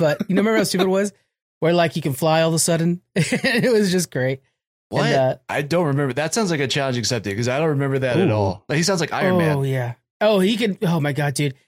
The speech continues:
Speaker 1: He can fly. And then, like, they hired the, the Yakuza, I think, to go after him. So Yakuza had, like, uh, their
Speaker 2: Sick.
Speaker 1: own ninja robot. It was so stupid, but it was so fun.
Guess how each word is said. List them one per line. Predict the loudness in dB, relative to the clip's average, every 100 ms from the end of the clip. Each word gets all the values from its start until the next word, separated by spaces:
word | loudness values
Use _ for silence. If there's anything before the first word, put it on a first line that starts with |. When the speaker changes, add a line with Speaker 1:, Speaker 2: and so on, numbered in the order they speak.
| _ _
Speaker 1:
He | -2
can | -2
fly. | 0 2 2
And | 2 0
then, | 2
like, | 0 0
they | 0 2
hired | 0 0 2 2
the, | 0 -4 _ -8
the | -2 2 2 2 0 -4 _ -2
Yakuza, | -2 0 0 2
I | 2 0
think, | -2 -4 -6 _ _ _ _ -2
to | 2
go | 2
after | 2 2
him. | 0
So | 2
Yakuza | 0 0 0 2
had, | 2 2
like, | 0 -2 -4 -4
uh, | -2
their | 0 0
Speaker 2:
Sick. | 0
Speaker 1:
own | 2 2 2 0
ninja | 0 2 2
robot. | 0 0 0 0 0 -4 _ _ _ _
It | 0
was | 2 4 2 0 -4
so | -2 0 2 2 2
stupid, | 0 -2 -2 -2 -2
but | 0
it | 0
was | 0 -2
so | -2 -4
fun. | -4 -4 -4 -4